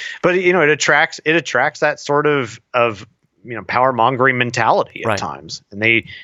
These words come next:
Speaker 1: they can't, they cannot let themselves,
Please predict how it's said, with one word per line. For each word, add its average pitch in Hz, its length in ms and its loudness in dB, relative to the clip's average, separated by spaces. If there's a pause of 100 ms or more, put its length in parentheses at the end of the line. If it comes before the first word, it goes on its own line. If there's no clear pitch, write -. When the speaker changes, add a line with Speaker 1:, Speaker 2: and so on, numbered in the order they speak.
Speaker 1:
they 107 120 -2
can't, 160 400 0 (440)
they 120 120 0
cannot 170 580 2
let 131 480 0 (260)
themselves, 117 960 0